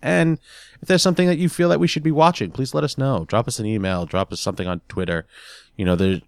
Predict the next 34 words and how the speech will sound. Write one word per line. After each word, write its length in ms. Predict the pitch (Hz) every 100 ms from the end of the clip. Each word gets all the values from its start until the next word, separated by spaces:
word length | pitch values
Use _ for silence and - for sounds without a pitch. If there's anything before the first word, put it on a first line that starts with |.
| - 87 - - -
there's 220 | - 95
lots 280 | 104 127 -
of 60 | 143
stuff 260 | - 131 -
out 200 | 120 -
there 120 | 98
that, 200 | 90 90 _
you 120 | 104 87
know, 80 | 90
we 120 | 87
can't 280 | - 104 -
cover 260 | 101 98 -
everything 640 | 107 101 87 90 87 85
and 80 | 92
we 80 |
can't 280 | 127 175 -
watch 300 | 113 147 - -
everything. 460 | 82 80 - - - _ - - - -
So 180 | - 95
sometimes 380 | 120 110 113 107
we 60 |
need 140 | 101 92
a 40 |
little 220 | 87 85
help. 220 | 80 71 -
So 100 | 104
let 120 | 117
us 120 | -
know 160 | 107 92
what 180 | -
we 80 | 95
should 260 | - 95 80
be 100 | 80
watching. 400 | 73 50 -